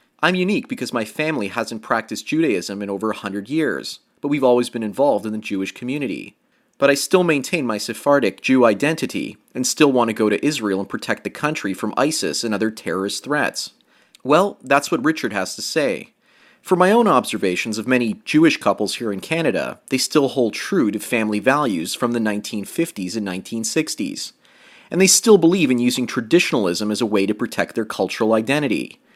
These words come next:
And this goes for the most part in North America, Europe, as well as Israel. In the past, I would have seen this as a positive thing, but now I can see the tremendous pressure put on Jewish men to become beta male providers.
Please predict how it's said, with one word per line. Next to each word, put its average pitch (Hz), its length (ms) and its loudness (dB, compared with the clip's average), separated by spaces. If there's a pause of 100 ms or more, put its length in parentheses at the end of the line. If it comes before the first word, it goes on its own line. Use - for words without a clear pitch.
(200)
And 156 120 -2
this 214 100 0
goes 185 300 4
for 160 80 -2
the 139 60 0
most 143 260 0
part 107 200 4
in 110 120 -2
North 113 240 -4
America, 110 640 -2 (100)
Europe, 139 400 2
as 113 100 -2
well 98 200 -2
as 107 100 -4
Israel. 139 540 -2 (420)
In 170 120 0
the 175 40 4
past, 190 420 0
I 127 40 4
would 123 140 4
have 123 100 0
seen 175 240 -2
this 110 160 0
as 110 100 0
a 127 60 0
positive 151 560 -2
thing, 67 340 -8 (340)
but 151 100 0
now 185 140 4
I 185 60 4
can 160 140 -4
see 147 240 0
the 123 80 2
tremendous 123 560 0
pressure 175 440 0
put 117 200 2
on 110 180 2
Jewish 117 380 2
men 113 460 0
to - 100 -14
become 110 400 0
beta 104 280 2
male 101 280 0
providers. 131 760 -2